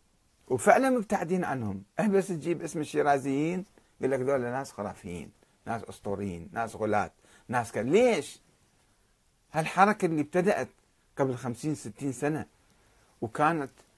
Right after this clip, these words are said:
عندها طموحات عالية وأهداف عظيمة، إعادة بناء الحضارة الإسلامية، هكذا كانوا يعلمونا. هو نفس السيد هادي المدرسي كان يعلمنا، سيد محمد تقي المدرسي، سيد الشيرازي،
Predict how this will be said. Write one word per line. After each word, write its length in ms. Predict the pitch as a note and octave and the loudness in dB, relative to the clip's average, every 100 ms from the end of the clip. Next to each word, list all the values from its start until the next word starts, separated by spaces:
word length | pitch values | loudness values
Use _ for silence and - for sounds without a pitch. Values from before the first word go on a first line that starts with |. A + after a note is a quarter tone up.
| _ _ - | _ _ -4
عندها 600 | C3 A#2 A2 G#2+ G#2 - - _ _ - | -4 -2 -4 -4 -6 -12 -20 _ _ -6
طموحات 600 | A2+ G#2 - A2+ C#3 - | -4 -4 -6 -8 -8 -10
عالية 840 | - G#2 D3 D3 D3 C#3+ C#3+ C#3+ _ - - - | -10 -6 -4 -2 -4 -6 -10 -14 _ -20 -14 -4
وأهداف 600 | A2+ G2+ F2+ B2+ C3+ - | -2 -2 0 0 0 -4
عظيمة، 680 | A#2 C#3 D#3 D3 C#3+ D3 | -2 -2 0 -2 -4 -4
إعادة 600 | C#3+ F2 C2 F#2 C#3 D3 D3 - - - - | -6 -8 -8 -6 -6 -6 -8 -14 -20 -20 -10
بناء 320 | C3 C3+ F#3+ F#3+ | -2 2 2 2
الحضارة 480 | G3 E3+ F3 E3+ | -2 -2 0 0
الإسلامية، 580 | D3+ A#2+ C#3 B2 A2+ G#2+ | -2 -4 -2 0 0 0
هكذا 280 | C#3 E3+ E3 | 0 -2 -4
كانوا 260 | D#3 D3+ D#3 | -6 -6 -6
يعلمونا. 640 | C#3+ C#3 C#3+ B2 - - _ - - | -4 -4 -4 -6 -8 -12 _ -10 4
هو 160 | E3+ F#3+ | 6 6
نفس 240 | G3+ G3+ | 4 -2
السيد 220 | F3 D#3+ | -4 -2
هادي 180 | D3 D#3 | -2 -4
المدرسي 420 | D3 D3 F3 D3+ | -4 -4 -4 -6
كان 200 | D3+ - | -8 -6
يعلمنا، 400 | - C3+ C3+ - - _ _ _ _ - _ _ _ _ - | -6 -6 -6 -10 -14 _ _ _ _ -20 _ _ _ _ -6
سيد 180 | B2 A2+ | -2 -2
محمد 260 | A2+ A#2 | -4 -4
تقي 200 | C#3 C3+ | -4 -4
المدرسي، 480 | D3+ C3+ C3+ C3 B2+ | -4 -4 -4 -6 -10
سيد 220 | A2 F#2 | -8 -10
الشيرازي، 640 | F2+ - F2+ G#2+ C3+ C3+ | -10 -14 -12 -8 -8 -8